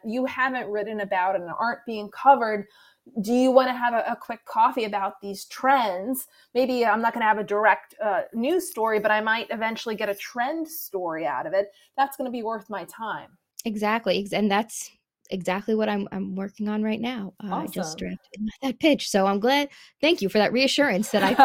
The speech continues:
Speaker 1: <laughs> You know what you're doing.
Speaker 2: Yeah. Um, but no, you know what? It's, it's good to have these conversations because it gets, sometimes, you know, even though we're setting up the, you know, the conversations and we're presenting you with them,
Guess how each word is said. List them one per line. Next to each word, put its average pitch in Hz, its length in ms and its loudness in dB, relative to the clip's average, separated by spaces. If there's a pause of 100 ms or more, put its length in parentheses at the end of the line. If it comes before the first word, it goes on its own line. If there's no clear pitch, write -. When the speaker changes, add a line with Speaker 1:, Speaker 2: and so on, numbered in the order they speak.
(120)
Speaker 1:
<laughs> 254 720 4
You 453 140 6
know 240 140 8
what 208 100 6
you're 190 100 0
doing. 180 380 -2 (240)
Speaker 2:
Yeah. 269 340 -2
Um, 214 600 0 (100)
but 226 140 -4
no, 262 140 0
you 262 140 0
know 269 80 2
what? 277 120 2
It's, 247 180 -2 (340)
it's 220 160 -2
good 277 180 0
to 277 60 -2
have 240 200 2
these 214 160 -2
conversations 202 840 -4
because 214 340 -4
it 233 60 -6
gets, 233 340 -4 (500)
sometimes, 254 520 -2 (160)
you 247 120 0
know, 208 200 0
even 240 260 0
though 226 120 2
we're 208 540 0
setting 214 440 -2
up 202 180 -2 (280)
the, 202 600 -2 (800)
you 240 100 0
know, 220 60 0
the 214 100 -2
conversations 240 880 -2
and 208 180 -2
we're 208 120 0
presenting 214 440 -2
you 214 120 0
with 208 180 -4
them, 202 180 -4